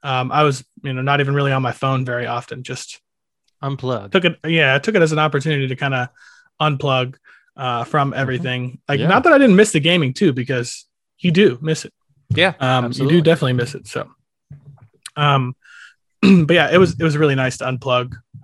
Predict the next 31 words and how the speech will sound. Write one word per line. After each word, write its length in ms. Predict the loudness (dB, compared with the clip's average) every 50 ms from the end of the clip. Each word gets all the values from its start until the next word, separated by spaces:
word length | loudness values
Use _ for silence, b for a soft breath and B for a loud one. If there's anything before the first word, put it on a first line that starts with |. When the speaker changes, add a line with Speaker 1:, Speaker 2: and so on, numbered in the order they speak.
| _ -8
Speaker 1:
Um, 460 | -6 -4 -4 -4 -4 -6 -8 -12 -16 _ _ _ _ _ _ _ _ _ _ _ -8
honestly, 260 | -4 -4 -2 0 0 0
I 40 | 2
think 140 | 0 -2
the 80 | -4 -2
favorite, 340 | 0 0 0 2 0 -2 -4 -6
like, 240 | -8 -6 -6 -6 -6
our, 180 | -8 -8 -8 -8
my, 140 | -8 -10 -8 -8
the 120 | -10 -10 -4
favorite 300 | -2 -2 0 0 -2 -2
thing 120 | -2 -2
that 100 | -2 0
we 140 | 0 0 2
did 180 | 2 0 0
while 140 | 0 0 0
I 80 | 2 2
was 160 | 0 0 -2
there 220 | -2 -2 -2 -2 -2
was, 300 | -4 -6 -8 -10 -12 -18 _ B B B -16 B B B B B _
um, 560 | -6 -4 -2 0 0 -2 -4 -6 -8 -10 -12 -6
we 140 | -4 -2 -2
pretty 200 | 0 0 0 0
much 160 | 0 -2 -4
just 140 | -6 -8 -6 -4
walked 220 | -4 -4 -4 -4
around 220 | -4 -2 -2 -2
looking 220 | -4 -4 -6 -6 -8
for 100 | -8 -8
shells, 460 | -6 -4 -2 -2 -2 -2 -4 -6 -10
just 360 | -8 -8 -8 -8 -10 -14 _